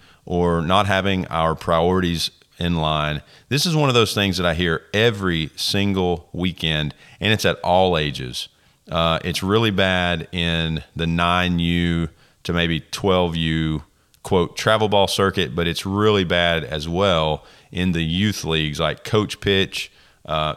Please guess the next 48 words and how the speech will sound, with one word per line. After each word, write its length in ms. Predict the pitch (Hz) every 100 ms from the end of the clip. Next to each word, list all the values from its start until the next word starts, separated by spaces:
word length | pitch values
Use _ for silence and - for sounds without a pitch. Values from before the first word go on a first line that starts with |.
| -
you 120 | 85
know, 100 | 62
six 440 | - - 110 -
U, 180 | 101 98
seven 340 | - 98 92
U, 140 | 92 85
eight 200 | 85 82
U. 280 | 85 85 85 - - - -
And 300 | - 82 80 - - -
that's 240 | 90 -
where 320 | 117 117 113
I, 280 | 85 98 104 -
I 180 | 85 92
have 260 | 95 104
some 180 | - 110
experience, 540 | 101 - 101 101 98 -
some 140 | 98
that 100 | 95
I'm 100 | 92
not 180 | 92 -
too 120 | 95
proud 280 | - 107 98
of, 140 | 82
but 120 | 78
I 20 | 85
wanna 180 | 95
share 180 | 87 95
that 120 | 85 82
with 120 | 82
you 60 |
today. 280 | - 78 78
So, 360 | 73 117 95 78 - - -
uh, 280 | - 87 -
sit 200 | - 135
back, 260 | 117 107
relax, 420 | 104 98 95 95 -
enjoy 360 | 90 87 101 107
the 140 | 95
episode. 540 | 95 90 - 95 92 87
I'd 120 | 82
love 180 | 92 92
to 60 |
hear 100 | 90
your 120 | 90 80
comments 420 | 95 95 92 82
at 100 | 80
the 200 | 80 87
end. 260 | 92 92